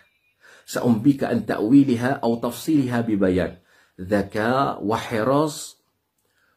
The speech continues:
wa, wa ijtihad wa bulgha wa, eh, suhbatu ustad aw irsyadu ustad wa tulu zaman. Ha? Kailangan aso panamar. Ha? Kailangan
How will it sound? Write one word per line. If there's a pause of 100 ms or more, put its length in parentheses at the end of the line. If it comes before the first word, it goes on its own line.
(100)
wa,
wa
ijtihad (340)
wa
bulgha (720)
wa, (220)
eh, (100)
suhbatu
ustad
aw
irsyadu
ustad
wa
tulu
zaman. (400)
Ha? (160)
Kailangan
aso
panamar. (880)
Ha? (400)
Kailangan